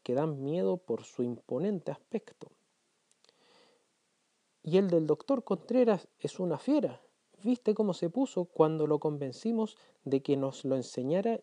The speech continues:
y el perro nos vio?". "Claro que tenía que reaccionar así, Ricky", explicó Dante, con un aire de suficiencia,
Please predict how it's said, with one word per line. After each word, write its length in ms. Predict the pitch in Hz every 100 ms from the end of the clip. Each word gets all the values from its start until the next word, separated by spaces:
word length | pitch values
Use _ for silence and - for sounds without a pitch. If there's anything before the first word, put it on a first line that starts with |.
| _
y 80 | 123
el 100 | 117
perro 360 | - 202 190
nos 240 | 143 139 -
vio?". 320 | 127 247 311 _ _ _ _ _ _ _ _ _ _ _ _
"Claro 480 | - 143 180 185 160
que 140 | 151
tenía 420 | 151 135 151 165
que 160 | 147 139
reaccionar 600 | 143 139 - 147 156 180
así, 420 | 151 - - 240
Ricky", 380 | 196 233 - 202 - _ _
explicó 600 | 131 - - 123 - 151
Dante, 380 | 175 147 120 - _ _ _ _ -
con 180 | 123 120
un 120 | 123
aire 280 | 160 170 170
de 140 | 156
suficiencia, 880 | - - 131 - 170 113 117 -